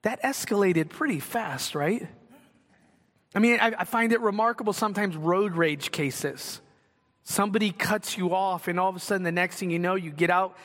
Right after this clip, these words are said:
and you shoot the person. There was a, a, a parent, like, killing a coach at a Pee Wee game because he didn't like the call that was made. Like, can you imagine that kind of, like, it went from zero to crazy and like,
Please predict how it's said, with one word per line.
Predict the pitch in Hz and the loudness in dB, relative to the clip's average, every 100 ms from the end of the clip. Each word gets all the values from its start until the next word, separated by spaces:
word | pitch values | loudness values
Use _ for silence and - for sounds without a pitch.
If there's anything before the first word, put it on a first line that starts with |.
| - - | -20 -4
and | 170 | 0
you | 170 | 2
shoot | - - - 190 180 | 0 0 0 0 0
the | 214 | -4
person. | - 220 220 - 233 226 - - _ _ _ _ _ _ _ _ _ - | -2 -4 -4 -4 -4 -4 -10 -20 _ _ _ _ _ _ _ _ _ 2
There | 208 | 4
was | 190 | 6
a, | 180 170 156 139 - - _ _ | 6 4 2 -2 -14 -20 _ _
a, | - 160 | -4 -4
a | 170 | -4
parent, | 156 - 220 220 214 185 | -6 0 4 4 4 2
like, | 170 160 - | -2 -4 -8
killing | - 214 208 190 | -2 2 2 2
a | 165 | -2
coach | - 202 202 - | -2 0 0 2
at | 180 | 0
a | 143 | 0
Pee | - - 208 | -2 0 2
Wee | 202 185 | 4 2
game | 156 170 165 160 | 2 2 2 0
because | 160 165 156 | -2 -2 -2
he | 156 | 0
didn't | 165 170 170 | 0 0 -2
like | 165 170 - | -2 -2 -6
the | 139 | -10
call | - - 180 175 170 | -6 -2 0 0 -2
that | 147 147 | -4 -2
was | 151 151 | -4 -2
made. | 147 143 143 135 135 - - _ _ _ _ _ - | 0 0 0 -2 -6 -14 -20 _ _ _ _ _ -4
Like, | 180 | -2
can | - 220 | 2 4
you | 233 | 4
imagine | 202 180 160 196 202 220 220 220 220 - - - _ _ _ | 2 2 2 2 2 0 0 0 0 -2 -18 -20 _ _ _
that | 165 196 208 - | 2 4 4 0
kind | - 226 | 0 2
of, | 185 | 2
like, | 196 190 - | 0 -2 2
it | 220 | 2
went | 214 208 | 2 0
from | - 185 | -2 -2
zero | 151 170 220 226 220 | 2 4 6 6 4
to | 190 | 2
crazy | 180 - - 240 240 240 208 | -2 -10 -10 -2 0 0 0
and | 202 | 0
like, | 185 180 | 0 -2